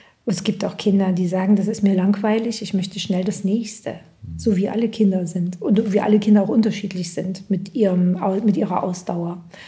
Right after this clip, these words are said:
Speaker 1: Deswegen kann ich das nicht sagen, aber ich denke, man kann überhaupt damit gut arbeiten. <laughs>
Speaker 2: Mhm.
Speaker 1: Das ist schon mal die Hauptsache. Das sind
Speaker 2: Mhm.
Speaker 1: gute Gesprächsanlässe,
Speaker 2: Mhm.
Speaker 1: das sind gute Tastanlässe.
Speaker 2: Mhm.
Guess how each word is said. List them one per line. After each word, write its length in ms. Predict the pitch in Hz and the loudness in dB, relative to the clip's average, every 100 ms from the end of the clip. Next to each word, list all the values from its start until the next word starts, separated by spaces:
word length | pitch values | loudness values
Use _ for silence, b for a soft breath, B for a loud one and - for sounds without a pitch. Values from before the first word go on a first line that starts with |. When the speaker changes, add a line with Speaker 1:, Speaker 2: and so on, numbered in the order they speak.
| B | B
Speaker 1:
Deswegen 300 | 185 214 196 | -4 0 2
kann 180 | 185 202 | 2 4
ich 160 | 208 208 | 4 2
das 140 | - | -6
nicht 180 | 190 - | -6 -2
sagen, 360 | 220 208 180 180 | 0 2 0 -2
aber 200 | 175 180 | -4 -4
ich 360 | 180 - - | -6 -10 -2
denke, 440 | 202 277 285 269 262 B B B _ | 0 2 0 0 -4 B B B _
man 100 | 165 | -6
kann 160 | - 220 | 6 6
überhaupt 400 | 190 190 - - | 6 2 -4 2
damit 200 | 208 - | 2 2
gut 160 | 208 | -2
arbeiten. 440 | - - - - 190 | -2 -6 -12 -8 -4
<laughs> 40 | - - - | 0 2 4
Speaker 2:
Mhm. 460 | - 98 - - 330 | 4 4 2 4 4
Speaker 1:
Das 180 | 240 233 | 4 4
ist 140 | 247 | 2
schon 100 | - | 2
mal 100 | 214 | 2
die 120 | 190 202 | 4 2
Hauptsache. 400 | 294 - 190 190 | 0 0 0 2
Das 120 | 196 | 4
sind 120 | 202 | 2
Speaker 2:
Mhm. 60 | - | 0
Speaker 1:
gute 240 | 285 320 | 0 0
Gesprächsanlässe, 1080 | 190 - - 294 - - 233 233 226 226 214 | -2 -6 -4 -4 -2 -4 0 0 0 0 -2
Speaker 2:
Mhm. 340 | - 202 131 160 | 0 -2 0 0
Speaker 1:
das 120 | 202 | 2
sind 160 | 214 202 | 4 4
gute 240 | 214 214 | 2 0
Tastanlässe. 920 | - 254 247 - 226 220 196 196 202 208 | 0 -4 -4 -2 2 4 2 2 -2 -2
Speaker 2:
Mhm. 380 | - 92 92 | -4 -6 -6